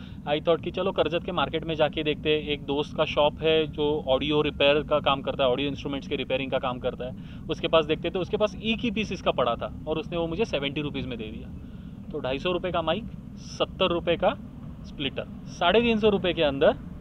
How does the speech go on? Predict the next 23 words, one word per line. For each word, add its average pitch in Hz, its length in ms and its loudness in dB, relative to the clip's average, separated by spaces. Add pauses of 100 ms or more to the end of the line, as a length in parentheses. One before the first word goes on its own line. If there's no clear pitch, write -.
(220)
दो 185 160 2
साल 196 220 2
पुराना 165 320 2
problem 127 320 -2
सॉल्व 113 240 -4
हो 107 60 -10
गया। - 180 -12
<laughs> - 2500 -12
Can 185 100 -4
you 190 80 2
believe 160 340 6
that? 110 120 0 (680)
Well, 202 140 2
if 208 100 -2
you 240 100 0
want 226 180 4
to 240 140 0
check 202 220 0
out 214 140 4
these 214 200 0
products, 190 500 0
मैं 190 320 -2 (220)
Amazon 175 340 -4